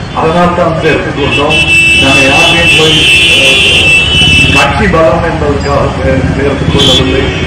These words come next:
இவர்களுக்கு மக்கள் நலனில் ஆசை இருக்கிறது, சேவையில் ஆசை இருக்கிறது என்பதனால் சேர்த்துக் கொண்ட தோழமை கட்சி. இதுல வந்து நாங்கள் லாபம் பார்க்க வரலைங்கிறதுக்கு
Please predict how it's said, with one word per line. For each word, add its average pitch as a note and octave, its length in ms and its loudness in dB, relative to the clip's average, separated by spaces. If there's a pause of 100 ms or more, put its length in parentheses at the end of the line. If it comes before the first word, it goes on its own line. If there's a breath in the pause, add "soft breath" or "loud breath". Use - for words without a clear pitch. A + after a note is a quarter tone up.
(160)
இவர்களுக்கு - 520 0 (100)
மக்கள் - 400 0
நலனில் D#3+ 540 0
ஆசை E3 300 -2
இருக்கிறது, B2 500 -4 (920)
சேவையில் E3+ 500 0 (100)
ஆசை C#3+ 280 -4
இருக்கிறது C#3 380 -4 (100)
என்பதனால் C3 540 -2
சேர்த்துக் B2+ 320 -4
கொண்ட A#2+ 200 -6 (100)
தோழமை B2+ 340 -4
கட்சி. - 360 -4 (960)
இதுல C3+ 180 2 (120)
வந்து E3+ 220 0 (300)
நாங்கள் C#3 380 0
லாபம் - 380 2
பார்க்க D3+ 360 -4
வரலைங்கிறதுக்கு D3+ 680 -2